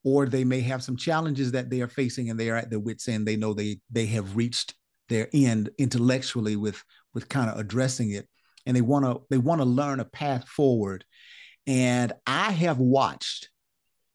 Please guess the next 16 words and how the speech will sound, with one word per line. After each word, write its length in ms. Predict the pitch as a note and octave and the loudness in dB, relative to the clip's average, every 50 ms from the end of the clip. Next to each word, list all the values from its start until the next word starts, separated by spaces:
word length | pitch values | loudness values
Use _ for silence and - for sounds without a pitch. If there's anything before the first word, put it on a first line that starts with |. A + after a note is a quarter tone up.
| _ _ _ _ _ _ _ _ _ _ _ | _ _ _ _ _ _ _ _ _ _ _
people 640 | - F3+ F3 D3+ B2+ - D3 C3+ C3 C3 C3 B2 - | 0 2 2 2 2 2 2 2 4 2 0 0 2
over 180 | - C#3+ C3 C3+ | 0 2 2 2
the 120 | A#2 A#2 | 0 -2
length 340 | A2+ A2+ B2 D#3 F#3 G3+ F#3 | -2 -2 -2 -2 -2 -2 -2
of 120 | D#3 A2+ A#2+ | -4 -6 -6
a 40 | |
coaching 460 | - - - E3+ E3+ E3 - D#3+ D#3 D3+ | -8 -4 -2 0 0 0 -2 -4 -2 -2
or 100 | D3 C#3 | -4 -2
consulting 560 | - C#3+ B2+ - - D3 C#3 C3+ C3+ A#2+ A2+ | -2 -4 -4 -2 -2 -2 -2 -2 -2 -4 -4
engagement 600 | A2+ A2 G#2 A#2 A2+ A2 G#2 G2+ G#2 G#2 G2+ - _ _ - | -4 -4 -4 -4 -4 -4 -4 -6 -6 -8 -10 -10 _ _ -6
transform. 1000 | - - - D3 C#3 C3+ C3+ C3 - - - - - B2 G#2+ F#2 E2+ - - - _ _ _ _ - | -4 -2 0 2 2 4 2 2 0 -4 -6 -4 -2 -2 -2 -2 -4 -10 -16 -20 _ _ _ _ 2
It 140 | C#3+ C3 A2+ | 4 4 4
is 120 | F#2 E2+ | 2 -2
really, 540 | F#2 F#2 G#2 C3+ D3+ C3 G#2+ G2 F2+ F2 - _ _ _ _ _ _ _ _ | -4 -2 2 4 4 4 4 2 0 -4 -8 _ _ _ _ _ _ _ _
really 460 | G#2+ G#2 G#2 A2 C3+ C#3+ C3 A#2+ A2 | -10 -6 -2 2 2 4 4 4 2
amazing. 540 | G#2+ G#2 A2+ A2 G#2+ G#2 F#2 A2 G2 F2 - | 0 0 -2 -2 -2 -4 -6 -8 -14 -16 -18